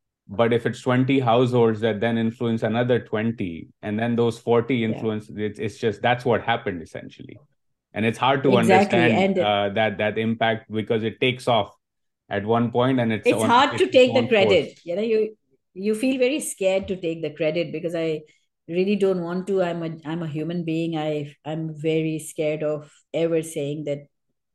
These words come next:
Speaker 2: maybe, uh, I did something, I don't know. But मेरे लिए वो जो बीस बच्चे थे, अ, उसके बाद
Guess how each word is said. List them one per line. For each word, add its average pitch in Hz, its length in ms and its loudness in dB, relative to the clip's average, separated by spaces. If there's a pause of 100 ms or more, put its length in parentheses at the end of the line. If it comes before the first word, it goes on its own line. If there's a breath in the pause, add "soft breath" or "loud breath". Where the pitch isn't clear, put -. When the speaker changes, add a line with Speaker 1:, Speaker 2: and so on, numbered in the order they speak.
(220)
Speaker 2:
maybe, 170 840 -8
uh, - 200 -18 (600)
I 165 100 -12
did 165 300 -10
something, 165 500 -12
I 165 100 -14
don't 165 200 -10
know. 156 120 -10 (720 soft breath)
But 180 200 0 (1400)
मेरे 196 260 2
लिए 233 220 4
वो 226 120 2
जो 208 120 2
बीस 185 380 -4
बच्चे 185 260 -4
थे, 160 320 -4
अ, - 580 -14
उसके 160 180 -2
बाद 175 180 0